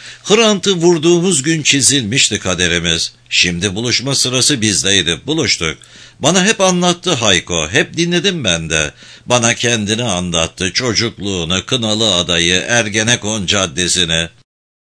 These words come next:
Çocukluk evinin içinde sessizce yaşanan korkunun, tedirginliğin, kızgınlığın ve korunma çemberinin duygusunu hissettirdi bana.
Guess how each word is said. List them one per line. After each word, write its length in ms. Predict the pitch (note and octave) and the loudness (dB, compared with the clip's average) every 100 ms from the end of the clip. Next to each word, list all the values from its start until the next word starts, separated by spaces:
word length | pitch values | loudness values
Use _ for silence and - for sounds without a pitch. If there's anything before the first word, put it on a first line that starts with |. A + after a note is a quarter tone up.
| _ | _
Çocukluk 540 | - D#3 F#3 E3+ G3+ E3 | 0 2 2 -2 0 2
evinin 380 | E3+ D#3+ F3+ | 2 2 0
içinde 460 | E3 D3+ D#3+ D3+ D#3+ | -2 0 0 2 0
sessizce 680 | - D#3 D3+ - E3 D3 C3+ | 2 0 0 0 -2 -2 -2
yaşanan 540 | C3 G2 D#2+ D#2+ G#2+ | 0 0 0 0 -2
korkunun, 680 | G2+ A2 G#2+ D#2+ F2 E2+ F2 | -2 -4 -4 -4 -6 -4 -4
tedirginliğin, 1000 | G2+ G#2 G#2+ F#2+ E2 F#2+ D#2 D#2 D#2 E2+ - | -2 -2 -2 -4 -4 -4 -4 -4 -2 -4 -2
kızgınlığın 880 | D3+ C#3+ A#2+ D#3 D3 C3+ D3+ C#3 | 0 2 2 0 0 0 -2 -2
ve 120 | C3+ C3 | -2 -2
korunma 500 | B2+ C3 A#2 B2 C#3 | -4 -4 -4 -2 0
çemberinin 760 | B2+ B2+ A2 A#2+ G#2+ B2 G#2+ | 0 0 -2 -2 -2 -2 -2
duygusunu 520 | G#2 A2+ F#2 G2+ G#2 | -2 -2 -2 -4 -2
hissettirdi 800 | A2+ F#2+ - F#2 - F2+ E2+ F2 | -2 0 0 -2 -2 -4 -2 -2
bana. 360 | E2 D#2+ D#2+ | -4 -4 -4